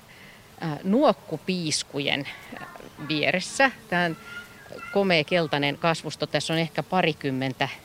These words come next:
neliötä tätä kaiken kaikkiaan. Emmekä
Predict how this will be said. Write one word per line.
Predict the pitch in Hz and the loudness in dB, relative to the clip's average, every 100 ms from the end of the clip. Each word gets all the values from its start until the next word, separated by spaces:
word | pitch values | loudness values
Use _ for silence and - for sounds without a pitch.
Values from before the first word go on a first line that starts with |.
| - | -2
neliötä | 165 160 139 131 131 127 | 2 4 2 0 -2 -2
tätä | 135 131 131 | 0 -2 -2
kaiken | 139 175 160 147 | 0 0 0 0
kaikkiaan. | 147 143 - 143 143 - - - - | 0 0 -2 0 0 -2 -12 -20 -4
Emmekä | 180 175 180 175 | 0 2 4 2